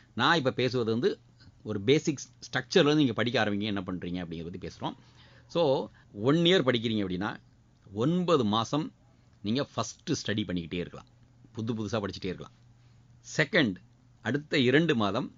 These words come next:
நீங்கள் கடந்த ஒன்பது மாதங்கள்ல படிச்ச பாடத்தை மறுபடியும் ரிவைஸ் பண்ணணும் கண்டிப்பா. அடுத்த ஒரு மாசத்துல மூணு வாரம் தேர்ட் ரிவிஷன். ஃபைனலா, there is something called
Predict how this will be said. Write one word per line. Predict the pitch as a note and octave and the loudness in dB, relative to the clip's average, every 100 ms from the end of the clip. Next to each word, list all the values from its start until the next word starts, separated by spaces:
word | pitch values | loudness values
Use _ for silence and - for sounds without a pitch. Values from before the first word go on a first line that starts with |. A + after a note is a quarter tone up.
| - _ _ _ - | -20 _ _ _ -4
நீங்கள் | A#2 C3 A2 | 2 2 2
கடந்த | A#2+ D3 F3 C3 | 2 2 2 2
ஒன்பது | B2+ F3+ G3 E3+ | 2 2 2 4
மாதங்கள்ல | C3 C#3+ D#3 C#3+ A#2+ | 4 4 4 2 2
படிச்ச | A2+ B2 C3 | 0 0 0
பாடத்தை | G2+ A2 A#2+ G#2+ | 0 0 0 -2
மறுபடியும் | G2 G2+ F#2 | -2 -2 0
ரிவைஸ் | G2+ - | -2 -2
பண்ணணும் | F2 D#2+ | -8 -8
கண்டிப்பா. | D#2+ F2 F2+ - - - _ _ - _ | -8 -6 -6 -10 -20 -20 _ _ -20 _
அடுத்த | - D3+ A#3+ - A#3 F3 | 2 4 4 2 2 2
ஒரு | G2 A#2 C#3+ | 0 0 2
மாசத்துல | B2+ B2 A2+ A#2+ F3 C4+ - - - _ E2 | 2 0 -2 2 0 0 -12 -20 -20 _ -10
மூணு | G2+ B2 G#2 | -4 -2 0
வாரம் | F#2+ D#2+ - - _ _ - | 0 -4 -10 -20 _ _ -6
தேர்ட் | G#2+ A2 | -2 0
ரிவிஷன். | F#2+ F2 - - - _ _ _ _ _ C3+ | -2 -4 -10 -14 -20 _ _ _ _ _ 4
ஃபைனலா, | F3 F#3+ E3 D#3 A#3 - - - - _ | 4 6 4 4 2 -6 -20 -20 -20 _
there | A#2 C#3 | -2 -2
is | C3+ | 0
something | A2+ A#2 G#2+ | -2 -2 -2
called | B2+ E3+ | 2 0